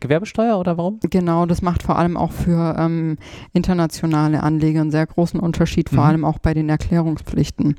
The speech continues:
Speaker 2: Der Fonds, den wir aktuell prüfen für unseren Mandanten, ist, ähm, laut seiner Anlagestrategie vermögensverwaltend tätig. Das heißt, wir beraten den, wir gucken uns erstmal die Fondsdokumente an, schauen, ob auch sichergestellt ist, nach dem, was der,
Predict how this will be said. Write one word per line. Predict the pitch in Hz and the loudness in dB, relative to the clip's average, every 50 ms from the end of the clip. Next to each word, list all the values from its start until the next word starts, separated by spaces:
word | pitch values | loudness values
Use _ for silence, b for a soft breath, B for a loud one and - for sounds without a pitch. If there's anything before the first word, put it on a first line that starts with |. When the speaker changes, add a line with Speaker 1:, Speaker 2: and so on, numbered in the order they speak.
| - - | 0 -2
Speaker 2:
Der | 160 156 | -2 0
Fonds, | - - 180 180 190 185 | 0 0 0 0 0 0
den | 175 170 170 165 160 156 | 0 0 0 0 -2 0
wir | 151 165 - - | 0 0 0 0
aktuell | 160 - - 175 170 - 180 | -2 -2 -2 0 0 0 0
prüfen | 185 - - - 190 175 - 190 175 | 0 -2 -2 -2 -2 0 0 -2 -2
für | - 185 160 | 0 0 0
unseren | 160 160 151 170 165 | 0 0 0 0 0
Mandanten, | 165 165 160 151 160 160 160 160 - 180 170 170 156 | 2 0 0 2 0 0 0 -2 -2 0 0 0 0
ist, | - - 160 156 - - - - - | 2 0 0 0 -2 -6 -6 -2 0
ähm, | 156 156 156 156 156 151 156 | 0 0 0 0 0 0 0
laut | 151 151 156 - | 0 0 0 -2
seiner | - 156 151 156 151 - | -2 -2 0 0 0 0
Anlagestrategie | 151 160 165 165 160 165 165 - - 165 156 - - 165 160 156 | 0 0 0 0 0 0 -2 -4 -4 -4 -4 -2 -2 -2 -2 0
vermögensverwaltend | - 156 156 156 160 170 185 185 - - 185 180 175 175 175 - 185 175 | 0 0 0 2 2 0 0 -2 -2 -2 0 2 2 0 0 -2 -4 -2
tätig. | - - 180 - - 196 180 - - - | 0 0 0 2 2 0 0 0 -2 -4
Das | 175 - - | -2 0 2
heißt, | 156 156 - - | 0 0 0 0
wir | 165 165 | -2 0
beraten | 151 170 160 - 156 160 - - 170 160 156 | 0 0 0 2 0 0 0 0 0 0 2
den, | 160 160 156 - 151 | 2 0 0 0 0
wir | 151 156 | -2 0
gucken | - - 185 - - 175 | 0 0 0 0 0 0
uns | 160 - | 0 2
erstmal | - 160 160 170 160 160 | 0 0 0 2 0 0
die | 156 | 0
Fondsdokumente | 156 - - 165 165 190 190 - - 190 190 185 180 - 190 | 0 0 0 0 0 0 -2 -2 0 0 0 0 0 0 0
an, | - 175 180 190 214 - B B | 0 0 0 0 -2 -4 B B
schauen, | - - - 170 170 175 180 185 180 175 - | -2 0 2 2 2 0 0 0 -2 -4 -2
ob | - 165 160 - _ _ - - - _ _ _ - 165 | -2 -2 -2 -4 _ _ -4 -4 -4 _ _ _ -2 0
auch | 156 156 | 0 0
sichergestellt | - - 185 185 - 214 190 165 165 - - - - 147 151 143 | 0 0 -2 0 0 0 0 0 0 -2 0 0 0 0 0 0
ist, | - 151 151 - - | 0 -2 -2 0 0
nach | 165 156 151 | 0 0 0
dem, | - - 160 160 151 | 0 0 0 2 2
was | 156 160 - | 0 -2 -2
der, | - - 147 147 | -2 0 0 0